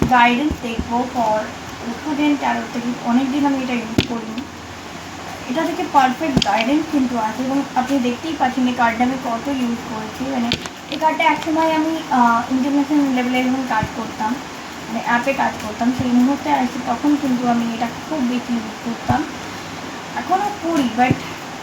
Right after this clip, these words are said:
যাই হোক, চলুন। তো ওষুধের থেকে কী গাইডেন্স দেওয়া হচ্ছে, তার আগে বলবো, এখনও পর্যন্ত যারা লাইক, শেয়ার, কমেন্ট করেন, ভিডিওটাকে লাইক, শেয়ার, কমেন্ট করে ফেলুন, আর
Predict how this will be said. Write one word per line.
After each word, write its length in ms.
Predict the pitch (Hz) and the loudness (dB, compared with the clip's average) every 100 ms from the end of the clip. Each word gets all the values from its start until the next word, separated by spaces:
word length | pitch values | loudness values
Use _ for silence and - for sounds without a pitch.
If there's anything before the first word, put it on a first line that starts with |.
| - - - - 240 | -12 -12 -12 -10 2
যাই 160 | 247 254 | 4 4
হোক, 120 | 240 - - - - - - | 0 -6 -10 -12 -4 -2 0
চলুন। 300 | 262 214 240 302 - - - - | -2 0 -2 -2 -8 -12 -12 -8
তো 80 | 233 226 - - - 262 | -6 -6 -8 -10 -4 -4
ওষুধের 360 | 330 339 339 330 | -2 2 2 2
থেকে 180 | 330 320 330 | -2 -4 -2
কী 80 | 277 247 | 2 4
গাইডেন্স 300 | 226 254 262 285 | 4 2 2 6
দেওয়া 160 | 285 277 | 6 6
হচ্ছে, 180 | 269 302 | 0 4
তার 120 | 302 311 | 6 6
আগে 120 | 302 285 | 2 2
বলবো, 200 | 277 320 330 - - 269 | 2 0 0 -6 -8 -4
এখনও 200 | 330 339 320 | 0 0 0
পর্যন্ত 260 | 302 294 285 | 0 0 2
যারা 140 | 302 294 247 | 2 4 4
লাইক, 140 | 254 - | 0 0
শেয়ার, 140 | 320 302 | 0 4
কমেন্ট 240 | 285 285 277 | 4 4 2
করেন, 180 | 277 277 277 247 - 247 | 2 2 0 -2 -4 -2
ভিডিওটাকে 400 | 247 247 240 240 | 0 0 0 0
লাইক, 120 | 240 240 | 0 0
শেয়ার, 140 | 294 277 | 0 0
কমেন্ট 200 | 269 269 269 | 2 0 0
করে 120 | 262 | -2
ফেলুন, 220 | 262 262 277 | 0 0 -2
আর 60 | - | -2